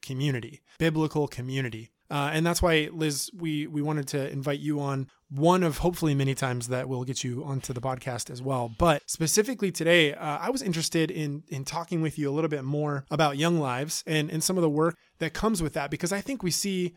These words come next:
a lot of easy analogies here where pride is, can really be at play for the community that you work with, potentially because of messages that they get outside of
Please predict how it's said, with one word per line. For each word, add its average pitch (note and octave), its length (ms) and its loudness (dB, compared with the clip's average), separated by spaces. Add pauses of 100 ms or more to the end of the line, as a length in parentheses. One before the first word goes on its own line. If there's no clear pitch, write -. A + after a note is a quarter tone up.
(360)
a E3 60 0
lot E3+ 600 2
of D#3+ 160 -4 (140)
easy F3 520 0
analogies C#3+ 800 -2
here C#3+ 440 -2
where C#3+ 400 -2
pride F3 540 2
is, D#3 260 2
can D3 240 0
really E3 300 6
be C#3 160 2
at C3 100 -6
play C3 400 -2 (160)
for D3+ 120 -2
the D3 80 0
community D#3+ 400 2
that C#3+ 160 0
you C3 100 -6
work C#3+ 240 -2
with, G#3+ 380 0
potentially F#3 560 2
because D#3 340 -2
of B2 80 -4
messages D3 560 -2
that B2 100 -6
they C#3 140 -2
get C#3 280 -2
outside C#3 540 -4
of C3 220 -6